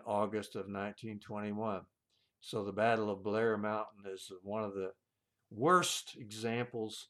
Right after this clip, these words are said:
of the government breaking the union's activities. In nineteen twenty-two, John L. Lewis led the largest single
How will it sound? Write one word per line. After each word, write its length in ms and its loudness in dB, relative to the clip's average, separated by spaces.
of 180 -2
the 80 0
government 640 4
breaking 640 2
the 160 -2
union's 640 0
activities. 880 -6
In 320 4
nineteen 480 6
twenty-two, 680 2
John 320 2
L. 280 4
Lewis 400 2
led 460 6
the 80 0
largest 800 4
single 580 0